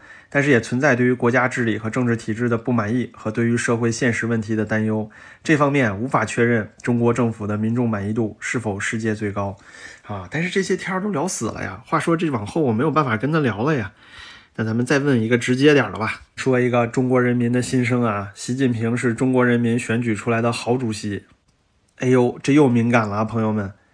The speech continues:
他说习近平是中国现任国家主席和中央，啊，中共中央总书记。在中国，国家主席和全国人大常委会委员长的选举是由全国人民代表大会进行的，但是中国的选举制度存在批评，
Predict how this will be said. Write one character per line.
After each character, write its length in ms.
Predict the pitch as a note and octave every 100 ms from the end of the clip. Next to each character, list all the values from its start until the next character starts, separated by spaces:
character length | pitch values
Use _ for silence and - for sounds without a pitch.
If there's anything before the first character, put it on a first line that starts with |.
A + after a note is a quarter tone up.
| _ _ _
他 120 | C3
说 180 | C#3 D3+
习 160 | D3 C#3
近 180 | D3
平 240 | B2+ A#2+ C3
是 240 | - C3
中 280 | A#2 D3+ D3
国 160 | B2+ C3
现 200 | - C3+
任 200 | A#2+ A2+
国 120 | A#2+
家 160 | B2+
主 160 | B2+ A2
席 240 | G#2 A2+
和 160 | A#2 A#2+
中 220 | A#2+ C3
央， 320 | B2+ B2+ A#2+ - _
啊， 160 | A#2+ A2+
中 180 | C3+
共 160 | C#3 B2+
中 200 | B2 C3
央 160 | C3 B2+
总 180 | G#2+
书 180 | G2+ C3+
记。 220 | C3 A2 - - - _ -
在 140 | -
中 220 | D#3+ E3
国， 180 | B2+ A#2
国 140 | B2
家 160 | B2 C3+
主 160 | A#2+ G#2+
席 200 | A#2 A#2+
和 140 | B2
全 220 | A#2 B2
国 160 | B2+ B2+
人 120 | A#2
大 160 | B2+ A2+
常 200 | A#2+ B2
委 100 | A2
会 180 | B2
委 140 | A2 G#2+
员 180 | G#2+ B2
长 160 | A#2 G2
的 80 |
选 200 | G2+ A#2
举 280 | B2 A2 -
是 140 | - B2
由 180 | B2 B2
全 240 | B2+ C#3
国 100 | C#3
人 120 | C3+
民 180 | C3 C3+
代 100 | C#3
表 140 | A2+
大 160 | G#2+ B2
会 180 | D#3 A#2+
进 160 | A2
行 220 | G#2 G2 F#2
的， 100 | - - - - -
但 140 | C3+ C3+
是 100 | C3
中 180 | D#3
国 140 | D3 B2+
的 100 | C3+
选 240 | - A#2+
举 140 | B2 G#2+
制 160 | C#3
度 160 | B2 A#2
存 180 | - A#2
在 160 | B2+
批 220 | A#2 C3
评， 240 | B2 G#2